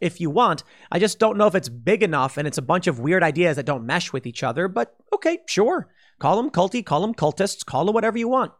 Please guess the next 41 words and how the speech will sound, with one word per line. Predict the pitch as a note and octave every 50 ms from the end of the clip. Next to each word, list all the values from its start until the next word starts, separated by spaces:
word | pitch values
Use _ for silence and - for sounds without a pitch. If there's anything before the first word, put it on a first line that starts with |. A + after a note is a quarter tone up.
| _ _ _ - - -
There | - C3 F#3 A3+
is | A#3 D#3
a | D#3+ B2+
Trump | A2+ - - F#3 A3+ G#3 - -
cult, | - A#3+ G3+ - - _ _ - - - -
and | - C#3+ D3+
these | G3 C4+ C4+ -
people | - C#4 C#4 - C4 C4
believe | G3 C#3 F#3 F3 D#3+ D3 D#3 F3+ G#3 A3 A3+ A#3 F3 -
Donald | - D3 D#3+ E3+ -
Trump | - F3 F#3 - E3+
will | F3+
be | C#3 F3+ F#3
in-, | F3+ E3+ D#3
reinstated | D3+ A#3 A#3+ G3 F3+ D3+ - - A3 A3 G#3
on | G3+ G3 F#3+
this | G#3+ G#3 -
day | - G3+ G#3+ G#3+ F#3+
and | E3 F3
this | G#3 G3
day, | - G#3+ G#3+
and | G#3 G3
I'm | G3+ G3
just | G3 -
like, | A#3 A#3 A3+
"Dude, | - D#4+ E4
that's | A#3 C4+ C4+ -
not | C#4+ D#4 D#4+ D#4+
gonna | - A#3+ B3
happen. | C4+ D#4 D4+ C#4+ A#3+
That's | A3+ A3+ - A#3
nuts." | C4+ D4+ D#4 C#4 - - - - - - _ _ _ _ _ _ _ _ - -
Like, | - A#3 -
the | B3+
probability | - - - - C#4 C#4 D4 D4 D4+ B3+ F#3 - - C4+ C#4+ D4+ D#4 D4+ D4+ C4+ A#3+
of | G3+ D3+
Trump | - - B3 C4 B3+
being | - C#4 C#4 C4 G#3 D#3+
reinstated | F#3 C4 C4+ C4 A#3+ G3+ - - - - G#3+ B3 C4+ C4 -
is | - G3 A3+ E3 F3
nuts, | G#3 A3+ C4+ F4 F4 F4 -